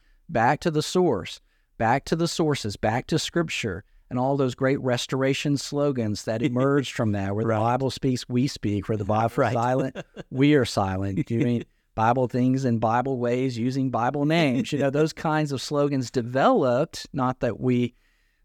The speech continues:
Speaker 1: limit our theology to slogans, but
Speaker 2: Right. <laughs>
Speaker 1: those slogans developed out of this conviction of restoring, to bring something back to its original condition. And you've probably heard the illustration of the fella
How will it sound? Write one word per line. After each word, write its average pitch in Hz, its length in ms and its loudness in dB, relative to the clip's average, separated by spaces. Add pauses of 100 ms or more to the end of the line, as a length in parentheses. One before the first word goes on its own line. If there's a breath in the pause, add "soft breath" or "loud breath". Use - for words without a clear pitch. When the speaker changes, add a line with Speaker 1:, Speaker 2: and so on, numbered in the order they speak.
Speaker 1:
limit 156 300 4
our 135 140 4
theology 135 480 0
to 113 100 0
slogans, 156 560 2
but 113 120 -4
Speaker 2:
Right. 113 80 2
<laughs> - 20 2
Speaker 1:
those 139 100 -2
slogans 160 460 0
developed 143 640 2
out 160 260 2
of 135 120 0
this 135 200 -4
conviction 135 560 -2
of 120 160 -2
restoring, 131 920 -2
to 120 220 0
bring 131 260 2
something 127 380 0
back 120 280 0
to 131 120 -2
its 120 160 -2
original 110 440 0
condition. 107 600 -2 (400 soft breath)
And 139 100 2
you've 139 140 2
probably 214 320 6
heard 175 240 2
the 143 80 0
illustration 120 720 -2
of 123 240 -2
the 117 260 -2 (380)
fella 143 540 2